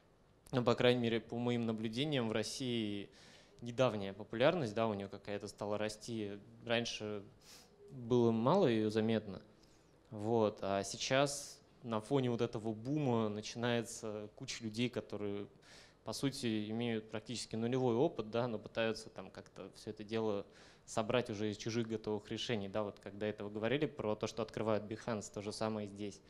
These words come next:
Открывают также чужие работы, всё это дело собирается и продаётся, потому что, ну, как бы тренд, значит, купят.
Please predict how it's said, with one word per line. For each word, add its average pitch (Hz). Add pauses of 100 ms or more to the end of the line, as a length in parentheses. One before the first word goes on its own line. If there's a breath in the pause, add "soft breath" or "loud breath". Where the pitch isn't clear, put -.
(300 loud breath)
Открывают 117
также 101
чужие 110
работы, 147
всё -
это 113
дело 107
собирается 123
и 117
продаётся, 110
потому 107
что, 101 (360 loud breath)
ну, 123
как 104
бы 107
тренд, 131
значит, 107
купят. -